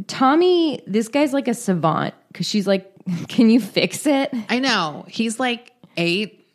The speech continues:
Speaker 1: Yeah.
Speaker 2: How old is he?
Speaker 1: <laughs> Yeah, he's, like,
Speaker 2: <laughs>
Speaker 1: eight. And she's like, "Can you look under the hood and fix it?"
Speaker 2: Right. I mean, I guess he is kinda, you know,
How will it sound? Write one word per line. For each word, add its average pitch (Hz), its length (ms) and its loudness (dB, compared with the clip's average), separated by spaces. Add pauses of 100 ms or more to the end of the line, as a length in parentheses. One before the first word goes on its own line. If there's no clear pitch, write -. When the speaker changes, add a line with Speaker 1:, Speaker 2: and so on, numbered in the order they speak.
(140)
Speaker 1:
Yeah. 208 180 4
Speaker 2:
How 214 120 2
old 277 180 0
is 240 160 -4
he? 165 240 -2
Speaker 1:
<laughs> 240 60 2
Yeah, - 40 2
he's, 233 240 0
like, 262 180 0
Speaker 2:
<laughs> - 40 -12
Speaker 1:
eight. 285 440 0 (360)
And 247 160 2
she's 262 160 0
like, 262 160 -2
"Can 269 160 2
you 294 140 6
look 277 180 2
under 277 240 2
the 240 160 4
hood 226 240 4
and 220 180 2
fix - 420 -4
it?" 233 300 0 (260)
Speaker 2:
Right. 208 360 0
I 262 80 2
mean, 302 80 0
I 302 80 0
guess 339 240 -2
he 370 200 -2
is 226 200 -2
kinda, 180 500 -2 (580)
you 208 160 0
know, 151 520 -4